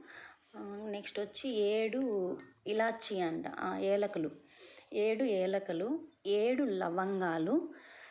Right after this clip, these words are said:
నూట పదకొండు రూపాయలు, నెక్స్ట్ గంధము వేసి ఇలా ముడుపు కట్టుకున్నాను నేను. అంటే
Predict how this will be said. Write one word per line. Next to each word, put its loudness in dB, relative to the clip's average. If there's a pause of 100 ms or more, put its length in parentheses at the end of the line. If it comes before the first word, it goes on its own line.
(160)
నూట 2
పదకొండు 0
రూపాయలు, 0 (260)
నెక్స్ట్ -6 (220)
గంధము 2 (540)
వేసి 0
ఇలా 0
ముడుపు 0
కట్టుకున్నాను 0
నేను. 0 (460)
అంటే -2